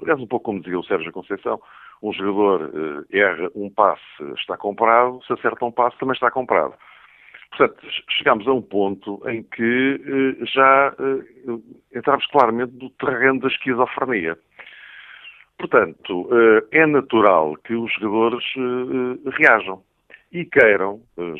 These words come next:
junto das entidades competentes, dizer aquilo que pensam de tudo isto que está a acontecer.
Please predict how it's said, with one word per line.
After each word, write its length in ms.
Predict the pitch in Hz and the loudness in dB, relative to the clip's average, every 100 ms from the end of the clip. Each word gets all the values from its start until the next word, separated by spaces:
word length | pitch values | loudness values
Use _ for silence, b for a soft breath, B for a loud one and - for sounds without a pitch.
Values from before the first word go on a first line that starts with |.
| - | -6
junto 640 | 104 87 - 65 65 65 | -6 -6 -12 -20 -16 -14
das 120 | 67 90 | -16 -16
entidades 400 | 92 80 69 - | -10 -6 -6 -8
competentes, 580 | 87 - 98 101 117 - b b b b 110 | -12 -8 -8 -8 -10 -16 b b b b -16
dizer 320 | 120 127 135 | -4 0 0
aquilo 240 | - 147 | -2 -12
que 160 | 147 - | -12 -16
pensam 640 | - 127 120 - 123 127 - | 0 2 2 -2 -4 -4 -12
de 200 | - - | -16 -16
tudo 240 | - 98 | -12 -6
isto 120 | 113 - | -6 -6
que 80 | |
está 140 | - 85 | -6 -4
a 40 | |
acontecer. 420 | - 60 _ - | -6 -14 _ -20